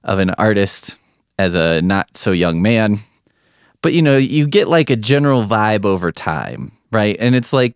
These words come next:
these are little stories from my life or things that I think about,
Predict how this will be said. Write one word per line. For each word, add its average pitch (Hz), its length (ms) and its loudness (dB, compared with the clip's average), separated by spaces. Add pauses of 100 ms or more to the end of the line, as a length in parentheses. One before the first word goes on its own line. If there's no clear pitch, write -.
these 147 200 0
are 147 100 2
little 143 240 2
stories 131 480 2
from 95 180 -2
my 76 180 -2
life 113 540 0
or 87 140 0
things 98 360 -2
that 80 100 -2
I 71 100 -4
think 151 260 -2
about, 107 460 0